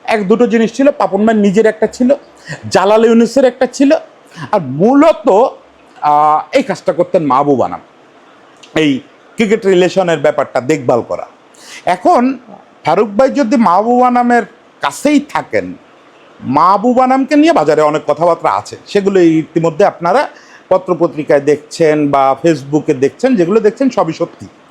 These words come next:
শুধু এইটুকু বলি। ফলে মাহবুব ভাইয়ের হাতেই যদি ফারুক ভাই বন্দী থাকেন, তাহলে এই রিলেশনটা খুবই একমুখী, অপেশাদার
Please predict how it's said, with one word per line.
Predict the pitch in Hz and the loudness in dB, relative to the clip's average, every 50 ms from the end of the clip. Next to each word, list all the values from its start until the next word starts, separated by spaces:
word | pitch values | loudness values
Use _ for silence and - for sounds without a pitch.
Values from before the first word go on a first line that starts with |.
| - - - - | -20 -10 -4 -2
শুধু | 247 240 302 | 0 2 2
এইটুকু | 262 226 170 196 175 180 160 | 2 2 2 0 -2 -2 -2
বলি। | 117 104 92 92 - - - - - - 196 170 - - | -4 -6 -6 -8 -12 -20 -20 -20 -20 -16 -16 -10 -4 -4
ফলে | 226 269 285 | 0 0 0
মাহবুব | 247 190 143 143 160 180 208 233 220 190 180 | 0 0 0 2 2 2 2 0 -2 -2 0
ভাইয়ের | 254 262 254 | 0 0 0
হাতেই | 208 156 165 175 - 277 311 311 | 0 -4 -6 -4 0 2 2 4
যদি | 240 - - - | 2 2 0 0
ফারুক | 214 - 214 190 190 | 0 0 -2 -2 0
ভাই | 175 175 214 202 | 0 0 0 0
বন্দী | 147 139 151 175 185 262 | 0 -2 0 0 0 0
থাকেন, | 240 - 139 - - 143 233 - - - - 143 - | 0 -2 -4 -4 -6 -6 -6 -8 -14 -20 -20 -10 -4
তাহলে | - 214 254 269 | -2 0 2 2
এই | 233 160 160 | 2 2 2
রিলেশনটা | 170 180 196 208 - - 240 240 226 262 | 2 2 2 0 0 -2 -2 -2 -2 -4
খুবই | 247 - 262 214 247 | -4 -2 -2 0 0
একমুখী, | 135 - 151 160 170 - - - 202 208 214 214 214 - 285 302 320 - - _ _ - | 0 0 0 0 0 -2 -4 -2 0 0 2 0 0 -4 -4 -6 -6 -8 -12 _ _ 0
অপেশাদার | 151 160 185 190 185 202 208 - - 254 254 220 302 311 | 2 2 2 2 0 -2 -4 -2 -2 -2 0 0 0 -2